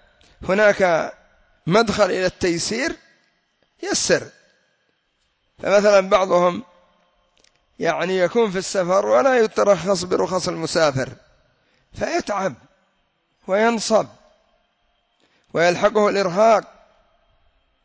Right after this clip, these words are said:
أو كذلك يكون ناعس وشأنه أنه يطيل صلاة الليل.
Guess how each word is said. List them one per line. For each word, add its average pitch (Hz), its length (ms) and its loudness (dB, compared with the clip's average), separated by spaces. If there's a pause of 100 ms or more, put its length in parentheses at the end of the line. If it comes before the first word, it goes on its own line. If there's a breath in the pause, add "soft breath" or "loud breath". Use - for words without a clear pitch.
(1000 soft breath)
أو 214 140 4
كذلك 220 460 2
يكون 202 420 0
ناعس 196 480 2
وشأنه 202 600 0
أنه 202 320 2
يطيل 208 260 0
صلاة 214 340 0
الليل. 190 560 -6